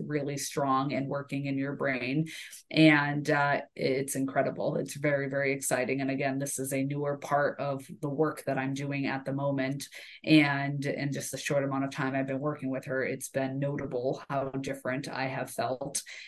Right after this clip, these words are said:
And, you know, she can piss things off in a particular way, which isn't pleasant, but it's also exciting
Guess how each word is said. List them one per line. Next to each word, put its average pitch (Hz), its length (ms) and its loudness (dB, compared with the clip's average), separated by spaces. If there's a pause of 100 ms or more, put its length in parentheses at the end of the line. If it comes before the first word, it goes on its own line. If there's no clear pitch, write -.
(140)
And, 143 480 6
you 143 180 0
know, 143 140 2
she 147 240 0
can 139 200 0
piss 165 240 6
things 160 260 6
off 156 200 8
in 175 60 4
a 170 100 8
particular 196 520 10
way, 214 280 12
which 202 220 8
isn't 202 320 4
pleasant, 240 520 10 (140)
but 160 460 10
it's 160 240 4
also 156 400 6
exciting 151 380 4